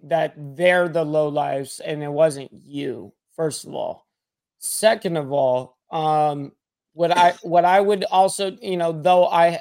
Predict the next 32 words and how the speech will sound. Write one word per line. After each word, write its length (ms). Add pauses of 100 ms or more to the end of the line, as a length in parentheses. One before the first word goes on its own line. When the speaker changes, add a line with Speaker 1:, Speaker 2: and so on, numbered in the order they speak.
Speaker 1:
I 160
haven't 520
had 300
to 100
utilize, 840 (140)
you 160
know, 160
like 240
I 60
said 260
in 80
the 80
comments 400
earlier, 440
I 100
haven't 200
had 200
to 80
utilize 600
therapy 720 (580)
for 300
my 500 (720)
traumatic 440
accident, 560
let's 160
just 200
say, 340
but 120
that 140
doesn't 380
mean 320
that 160